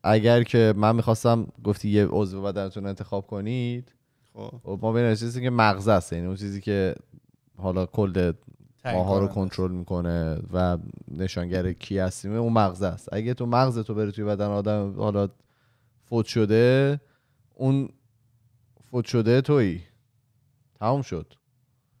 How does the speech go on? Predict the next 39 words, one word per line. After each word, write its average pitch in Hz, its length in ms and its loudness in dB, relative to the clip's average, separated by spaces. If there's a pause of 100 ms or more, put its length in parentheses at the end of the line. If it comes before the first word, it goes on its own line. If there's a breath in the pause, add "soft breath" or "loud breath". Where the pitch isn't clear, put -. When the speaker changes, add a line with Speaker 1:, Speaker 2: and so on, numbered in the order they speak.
(140)
Speaker 2:
آره 160 200 0
خب 160 220 -2
این 185 120 0
Speaker 1:
فقط 165 260 6
Speaker 2:
وسط 131 100 2
Speaker 1:
به 147 80 6
Speaker 2:
هم 131 260 2
Speaker 1:
ویژگی 123 460 2
ظاهریت 120 600 4
اصلاً 131 360 2
برام 131 260 4
اهمیت 120 440 2
نداره. 87 480 0 (560 soft breath)
Speaker 2:
درست 139 300 -2
میگی. 101 240 -8 (420)
سوال 139 280 4
اینه 175 160 -2
که 170 100 -4
این 165 140 0
وسط 147 520 2
ممکنه 147 320 -4
مغز 156 380 -2
من، 151 460 -4 (200)
مغز 120 280 -2
من 117 280 0
که 113 100 0
هفته 113 200 -2
پیش 113 220 -6
بودم، 120 400 0
رفته 139 300 0
توی 156 160 -6
یه 156 100 0
جسمی 147 380 -2
که 151 140 -2
خیلی 131 240 0
شبیه 117 380 0
من 113 260 0
هفته 113 220 -4
پیشه. 101 500 -4